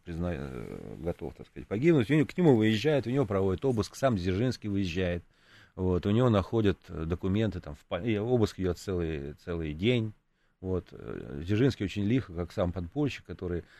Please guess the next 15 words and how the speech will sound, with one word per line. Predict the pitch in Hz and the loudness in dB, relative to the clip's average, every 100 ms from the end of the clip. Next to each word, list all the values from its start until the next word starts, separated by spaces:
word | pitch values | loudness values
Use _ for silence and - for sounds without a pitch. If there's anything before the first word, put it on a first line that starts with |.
| _ | _
навострился | 98 107 107 117 104 - 90 90 90 92 | 0 0 2 2 2 0 -2 -2 -2 -2
<laughs> | - 117 | 0 2
передавать | 151 123 139 135 107 | 4 6 8 8 6
всякие | 127 127 | 2 2
малявы | 127 147 160 156 139 | 4 6 8 8 6
на | 139 | 6
волю | 143 127 131 | 4 4 2
и | |
так | 127 139 | 0 0
далее. | 175 147 - - - | 2 2 -2 -10 -10
Вот. | - 110 | 0 6
Он, | 139 143 | 6 8
кстати, | 147 131 120 - - | 8 8 4 0 -2
написал | 120 113 - 127 | 0 2 6 6
там, | 104 113 | 8 4